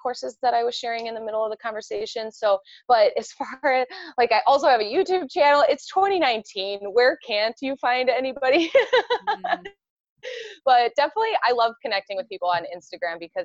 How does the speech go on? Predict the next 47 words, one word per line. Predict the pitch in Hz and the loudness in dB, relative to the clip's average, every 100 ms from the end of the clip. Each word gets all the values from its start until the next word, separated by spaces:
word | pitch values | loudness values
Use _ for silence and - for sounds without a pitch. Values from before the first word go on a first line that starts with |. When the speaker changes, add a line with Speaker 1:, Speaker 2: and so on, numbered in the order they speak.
| - - | -8 -6
Speaker 1:
it's | 180 - _ | -6 -8 _
kinda | 190 175 | -8 -6
where | 160 | -6
I'm | 156 | -8
most | 156 156 - - | -10 -12 -12 -16
active. | - - - _ _ _ _ _ _ _ _ _ _ _ _ _ _ _ | -14 -16 -16 _ _ _ _ _ _ _ _ _ _ _ _ _ _ _
To | 220 | -4
Speaker 2:
I'll | |
Speaker 1:
get | 254 | -2
Speaker 2:
put | |
Speaker 1:
to | 240 | 2
Speaker 2:
all | 220 220 | 2 0
Speaker 1:
meet | 247 | -4
Speaker 2:
of | 247 | -6
that. | 226 196 190 190 196 202 - | -2 0 0 0 0 -2 -8
Speaker 1:
everybody. | _ _ - | _ _ -10
Speaker 2:
Yes, | - - 147 | -10 -10 -8
I'll | 196 190 | -4 -2
put | 165 | -2
all | 202 202 | -2 -2
of | |
that | 202 | -4
in | 190 | -6
the | 190 | -10
show | - 196 180 | -10 -10 -8
notes, | 175 175 - | -6 -8 -10
and | 180 175 175 | -12 -10 -10
everyone | 190 196 190 185 | -10 -8 -6 -6
reach | 175 185 - | -10 -10 -6
out | 165 - | -6 -6
to | 185 | -10
Abigail | 170 170 165 - 175 175 175 175 | -6 -6 -6 -6 -8 -8 -12 -14
'cause | - 170 175 - _ - - _ | -14 -14 -14 -18 _ -20 -20 _
she | - 185 | -14 -8
is | 180 175 | -8 -6
awesome. | 170 170 - 165 165 | -6 -6 -6 -6 -4
I | 202 | -6
called | - 285 | -4 -4
you | 381 - | -2 0
Abby, | 180 180 185 165 | 0 0 -4 -8
but | 170 185 | -8 -10
then | 190 | -10
you | 196 | -12
just | 220 | -14
said | 233 - | -12 -6
Abigail, | 170 175 175 170 165 170 | -4 -4 -6 -4 -4 -4
but | 180 165 | -4 -4